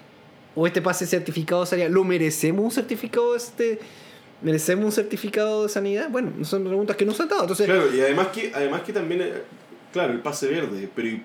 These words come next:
Speaker 2: y, y para quién y para dónde?
Speaker 1: ¿Cuándo dura? ¿Cuándo lo implementamos? ¿Por
Speaker 2: Claro.
Speaker 1: cuánto tiempo?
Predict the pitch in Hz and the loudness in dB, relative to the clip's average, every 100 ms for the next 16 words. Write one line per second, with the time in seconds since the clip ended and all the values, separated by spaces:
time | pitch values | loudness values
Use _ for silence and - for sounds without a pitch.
0 | - 110 - - 117 120 117 117 190 190 | -8 -10 -10 -14 -8 -4 -4 0 2 2
1 | 151 127 131 202 117 98 - - - 214 | 2 2 4 4 2 -6 -12 -6 2 4
2 | 240 190 170 170 156 139 202 220 208 185 | 4 2 2 2 2 2 2 4 2 2
3 | 180 165 185 214 151 - 160 147 147 208 | 0 2 2 2 0 0 0 2 4 2
4 | 208 135 202 427 277 127 117 | 2 0 2 2 0 -4 -6